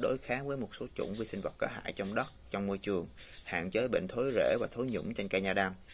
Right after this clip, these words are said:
Cây nha đam là một loại cây thuộc dòng xương rồng nhưng mà nó cũng rất là nhạy cảm khi chuyển mùa, tức là khi mùa nắng chuyển sang mùa mưa hay là từ mùa mưa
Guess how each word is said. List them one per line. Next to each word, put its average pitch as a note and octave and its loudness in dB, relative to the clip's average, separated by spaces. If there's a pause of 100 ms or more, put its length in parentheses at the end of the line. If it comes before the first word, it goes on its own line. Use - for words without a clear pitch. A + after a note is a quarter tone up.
(580)
Cây A2+ 8
nha A2 6
đam G#2+ 6
là F#2+ 2
một F2+ -2
loại F#2 6
cây G2+ 6
thuộc F#2+ -2
dòng E2 2 (400)
xương G#2+ 2
rồng F#2 8 (120)
nhưng G2+ 0
mà E2+ 2 (680)
nó A#2 0
cũng F#2+ 0
rất C#3+ 4
là A2+ 0
nhạy E2 2
cảm E2+ 0
khi G2+ -2 (640)
chuyển G2 2
mùa, G2 8 (140)
tức - -4
là - 0
khi A2 4
mùa F#2+ 2
nắng G#2 2 (680)
chuyển G2 -2
sang A2 0
mùa F#2+ 2
mưa G#2+ 6 (420)
hay G2 0
là F2+ 0
từ F#2 0
mùa F#2 0
mưa A2 6